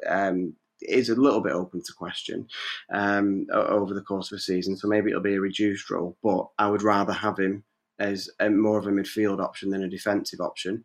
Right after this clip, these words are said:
not 'cause he can't defend, but the team is better for having him in midfield.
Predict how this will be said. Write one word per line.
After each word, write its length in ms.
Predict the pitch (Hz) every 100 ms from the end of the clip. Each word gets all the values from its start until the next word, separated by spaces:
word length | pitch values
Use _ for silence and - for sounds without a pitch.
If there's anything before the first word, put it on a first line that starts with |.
| _ -
not 180 | 101
'cause 120 | - 101
he 80 | 95
can't 240 | 98 92
defend, 400 | 95 101 90 92 -
but 100 | -
the 80 |
team 300 | - - 101
is 100 | 98
better 400 | - 98 - 95
for 80 | 90
having 240 | 92 95 95
him 140 | 92
in 120 | 90
midfield. 540 | 87 87 - 92 95